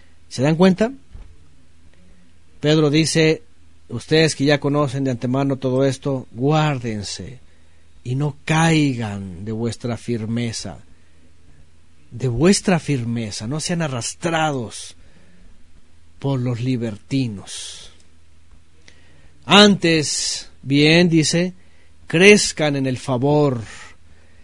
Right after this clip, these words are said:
Y esto de la gracia, ya saben, también tenemos que ponerle su corrección. Creced en el favor del Eterno, es decir, que Él siga teniendo favor de nosotros.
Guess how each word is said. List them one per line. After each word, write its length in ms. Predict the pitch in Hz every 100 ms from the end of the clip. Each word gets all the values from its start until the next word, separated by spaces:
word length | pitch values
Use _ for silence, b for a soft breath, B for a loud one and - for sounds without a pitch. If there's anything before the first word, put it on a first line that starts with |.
| b - - - - - - -
Y 120 | 113 135
esto 240 | 143 156
de 80 | 123
la 100 | 120
gracia, 360 | 139 151 143
ya 60 | 127
saben, 300 | 127 139 117
también 280 | 113 120 127
tenemos 320 | 131 135 135
que 100 | 123
ponerle 640 | 123 120 135 127 131 123 - - - - - -
su 180 | -
corrección. 540 | 120 120 120 - 156 107 b b b b b b b - -
Creced 560 | 135 131 170 175 185 180 -
en 160 | 131
el 120 | 131
favor 500 | - 127 120 165 180
del 100 | 160
Eterno, 400 | 131 - 120 117
es 80 | 147
decir, 300 | 151 - 143
que 160 | - 139
Él 80 | 139
siga 480 | - 165 175 165
teniendo 520 | - 139 143 147 147 131
favor 460 | 127 120 147 156
de 80 | 143
nosotros. 800 | 123 - 120 110 98 90 -